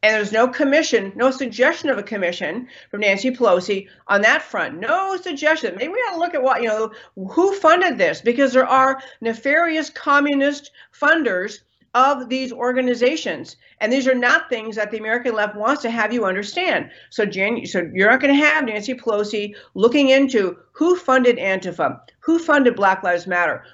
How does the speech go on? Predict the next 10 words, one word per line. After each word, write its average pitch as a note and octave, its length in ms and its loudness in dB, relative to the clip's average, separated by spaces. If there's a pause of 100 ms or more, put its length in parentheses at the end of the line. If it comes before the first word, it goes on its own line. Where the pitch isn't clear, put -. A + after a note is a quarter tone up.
(100)
What D#4 160 2
about D4 180 2
these B3+ 160 -6
Chinese B3+ 400 -4
Communist A#3 540 -2
Party A3+ 320 0
affiliated G#3+ 480 0
organizations G#3+ 720 -2
in G3+ 80 -2
America G3 680 0